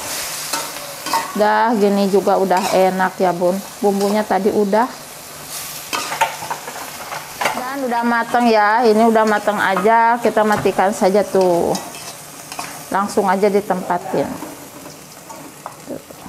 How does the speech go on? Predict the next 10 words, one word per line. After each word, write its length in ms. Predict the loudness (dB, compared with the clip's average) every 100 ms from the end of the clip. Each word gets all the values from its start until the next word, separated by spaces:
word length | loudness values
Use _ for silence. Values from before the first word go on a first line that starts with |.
| -20 -20 -20 -16 -14 -14 -16 -18 -20 -20 -18 -16 -16 -16 -18 -20 -20 -20 -20 -20 -20 -20 -20 -20 -20 -20 -20 -20 -12
Ini 80 | -6
menu 320 | -2 0 0
kedua, 720 | 0 4 6 6 6 6 4 2 -6 -6 -2
bunga 480 | 4 6 6 6 6
bawang. 800 | 6 4 4 4 4 2 2 2
Sedikit 480 | 2 0 2 0 2
aja 180 | 4 4
juga 240 | 4 4 4
minyaknya, 560 | 2 0 0 0 0
jangan 260 | 2 2 0